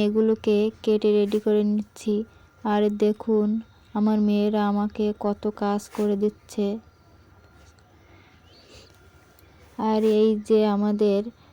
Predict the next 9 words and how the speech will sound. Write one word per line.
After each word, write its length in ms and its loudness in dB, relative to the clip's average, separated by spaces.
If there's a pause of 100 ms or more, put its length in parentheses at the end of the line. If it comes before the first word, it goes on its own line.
(120)
সবজি 400 -2
ক্ষেতের 440 -2
টাটকা 440 -4
সবজি, 600 -2 (420)
এগুলো 340 2 (100)
খেতে 440 0 (540)
খুব 220 2 (140)
টেস্টি 440 -2
হয়। 380 -2